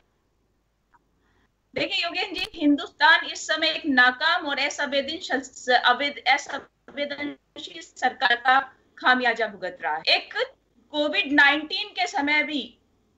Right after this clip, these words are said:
तेल की कीमतें निरंतर और लगातार बढ़ रही हैं। ऐसे समय में सरकार को, भाजपा सरकार को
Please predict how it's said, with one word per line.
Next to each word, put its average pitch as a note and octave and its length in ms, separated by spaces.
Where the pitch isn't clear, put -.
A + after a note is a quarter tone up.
तेल F4 280
की G4 140
कीमतें F4 460
निरंतर E4+ 720
और C#4 100
लगातार E4 560
बढ़ A3+ 220
रही G#3 260
हैं। E3 220
ऐसे B3+ 320
समय D#4 320
में C#4+ 440
सरकार E4 520
को, D4 160
भाजपा C#4+ 480
सरकार B3+ 560
को C#4+ 320